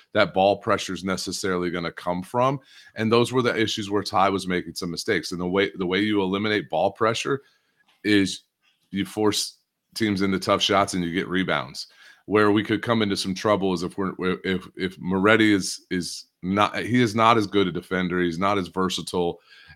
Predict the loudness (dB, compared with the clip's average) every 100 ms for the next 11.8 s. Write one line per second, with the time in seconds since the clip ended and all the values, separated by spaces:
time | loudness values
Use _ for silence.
0 | -4 0 0 0 -6 -12 _ _ 2 6
1 | 8 6 0 -4 -2 2 2 0 -2 0
2 | 0 -4 -2 -2 -2 -4 -2 -2 -2 -2
3 | 0 -2 -4 -2 -2 0 -2 -2 0 0
4 | 0 2 2 2 0 -2 -2 -2 -4 -2
5 | -4 -4 -6 -8 -4 -4 0 0 2 2
6 | 2 0 -2 0 0 -2 -4 -6 -2 2
7 | 4 2 -2 -2 2 2 2 2 2 2
8 | -2 -4 -4 -2 0 0 0 -6 -8 -14
9 | -20 -8 -2 2 2 2 2 2 2 0
10 | -2 -2 -8 -8 -4 2 2 2 -6 -6
11 | -8 -4 -4 -4 -6 -4 -4